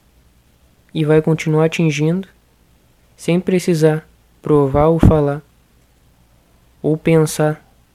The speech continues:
sobre tudo isso. O ego vive como se alguma coisa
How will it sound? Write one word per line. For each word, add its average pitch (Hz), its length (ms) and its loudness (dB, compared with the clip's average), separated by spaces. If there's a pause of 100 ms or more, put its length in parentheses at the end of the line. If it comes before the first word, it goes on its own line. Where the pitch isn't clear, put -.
(540)
sobre 143 340 -2
tudo 135 320 -4
isso. 131 300 -12 (2250)
O 135 100 -2
ego 151 280 0
vive 175 500 -2 (300)
como 156 260 0
se 156 260 -4
alguma 156 380 2
coisa 180 540 0